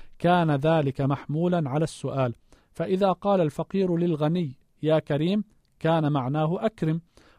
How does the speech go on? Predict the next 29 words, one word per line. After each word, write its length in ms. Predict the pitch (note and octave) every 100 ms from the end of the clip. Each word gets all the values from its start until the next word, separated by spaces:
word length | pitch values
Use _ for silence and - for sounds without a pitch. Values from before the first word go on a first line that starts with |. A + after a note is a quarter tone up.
| -
وإذا 320 | C#3 D#3 E3
قال 400 | D#3 F3+ F3 D3+
له: 280 | E3 E3+ C#3+
"يا 180 | D#3 D#3+
نفاع"، 600 | D3 - - E3+ G3 - _ _ _
كان 340 | - E3+ E3 D3+
معناه 540 | D3 C3 E3 E3+ D3 -
طلب 260 | E3 D#3+
النفع، 400 | D#3 D3+ D#3 - - _ _ _
وإذا 340 | C#3+ D3 E3+ D#3
قال: 300 | - F3+ E3+
"يا 260 | D3+ D#3+
رحمن"، 520 | D#3+ D3 - E3+ G3 G3 - _ _
كان 320 | D#3+ E3+ D#3+
معناه: 540 | D3+ C3 C#3+ D#3+ C#3+ D#3+
"ارحم". 360 | C#3 - D#3 C3+ _ _ _ _
فكانت 540 | - D3 F#3 F#3 E3+ -
هذه 360 | E3 E3+ D#3 D#3
الأذكار 720 | D3+ D3 C3+ - E3 F3 F3
جارية 580 | C#3 C#3+ C#3+ C#3 E3+ D#3 E3
مجرى 460 | D#3+ C#3+ D#3 D3
السؤال. 500 | D3+ - C#3 D3 C#3 - -
وقد 280 | B2+ - E3+
بينا 600 | E3+ F#3 G#3 F#3 F#3 G3 E3
أن 180 | D#3+
الذكر 600 | D3 C#3 F#3 - D#3 C#3+
إنما 400 | D#3 D#3+ D#3+ D#3
يعظم 540 | D3+ F3 C#3 D#3+ F3 C#3
شرفه 440 | E3 E3 E3 G#3+